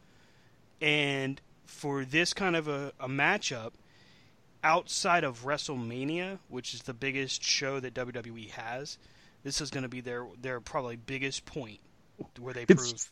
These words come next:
Speaker 1: "Nah, it's my world."
Speaker 2: No, it's just the longest show W W E has.
Speaker 1: Well, I mean, granted, it does start Tuesday and end on Sunday night,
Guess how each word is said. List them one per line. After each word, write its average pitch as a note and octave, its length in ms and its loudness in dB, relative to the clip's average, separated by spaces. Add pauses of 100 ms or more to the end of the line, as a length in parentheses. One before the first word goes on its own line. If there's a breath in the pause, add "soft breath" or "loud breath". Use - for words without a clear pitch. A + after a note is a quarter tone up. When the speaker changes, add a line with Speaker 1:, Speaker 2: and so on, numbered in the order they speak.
Speaker 1:
"Nah, A#2+ 60 -8 (100)
it's - 140 -10
my A#2 160 -8
world." G#2+ 260 -16 (640)
Speaker 2:
No, A#2+ 280 12
it's F2+ 120 8
just - 240 10
the G2+ 80 12
longest G2 540 10 (180)
show G#2+ 140 10
W G#2 400 8
W G#2+ 320 6
E - 140 8
has. - 600 8 (380 loud breath)
Speaker 1:
Well, A#3+ 100 4
I B3 60 8
mean, A3 140 4
granted, G#3 340 8
it F3 80 -2
does F#3 240 6
start F#3 400 4
Tuesday E3+ 580 2
and D3+ 80 6
end D#3 180 4
on C#3+ 140 2
Sunday C#3+ 300 -2
night, C3+ 360 2